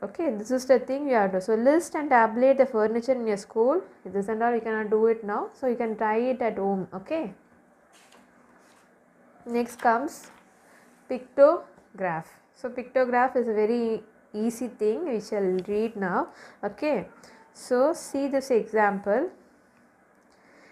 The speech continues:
Information can be easily understood when it is represented in picture.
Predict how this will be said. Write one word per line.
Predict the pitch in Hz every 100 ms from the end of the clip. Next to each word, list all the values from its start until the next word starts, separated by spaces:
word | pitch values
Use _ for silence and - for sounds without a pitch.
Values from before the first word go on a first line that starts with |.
| - _ _ -
Information | 254 262 339 330 311 339 320
can | 277 233
be | 240
easily | 240 262 285 277 294
understood | 226 208 233 233 - 220 254
when | 220 226 247
it | 240
is | 240 254
represented | 220 208 214 220 240 226 226
in | 247 233
picture. | 190 - 175 160